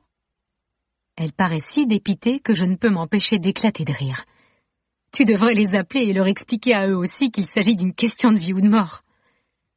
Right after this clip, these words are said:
Ne me tente pas, tu ignores ce dont je suis capable pour parvenir à mes fins. Oh si, je le sais, hélas. Je comprends l'impatience de Romy. Moi aussi, d'un côté, j'ai vraiment hâte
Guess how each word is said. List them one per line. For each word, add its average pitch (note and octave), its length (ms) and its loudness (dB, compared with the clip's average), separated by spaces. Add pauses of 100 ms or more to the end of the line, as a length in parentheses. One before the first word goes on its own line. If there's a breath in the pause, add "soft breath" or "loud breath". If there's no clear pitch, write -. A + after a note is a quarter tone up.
(260 loud breath)
Ne B3+ 80 6
me F#3 100 -2
tente D#3+ 240 -4
pas, D4+ 100 4 (460 loud breath)
tu - 140 0
ignores G#3+ 300 2
ce A3 100 -2
dont F#3+ 120 0
je - 80 -4
suis F#3 120 -2
capable A#3+ 480 0
pour G#3 160 -2
parvenir F#3+ 420 2
à E3 60 0
mes D3+ 100 -2
fins. E4+ 280 -2 (720)
Oh D4+ 480 0
si, C#4+ 300 2
je F3+ 100 -2
le F3 60 -2
sais, F3+ 400 -2
hélas. D#3+ 260 0 (960)
Je G3+ 160 2
comprends G3 420 0
l'impatience E3+ 540 -2
de D3+ 100 -2
Romy. D#3+ 360 0 (680 loud breath)
Moi C#4 120 4
aussi, A#3+ 280 0
d'un E3+ 160 -2
côté, G3+ 300 0
j'ai G3 140 0
vraiment G#3 440 2
hâte G#3+ 240 -4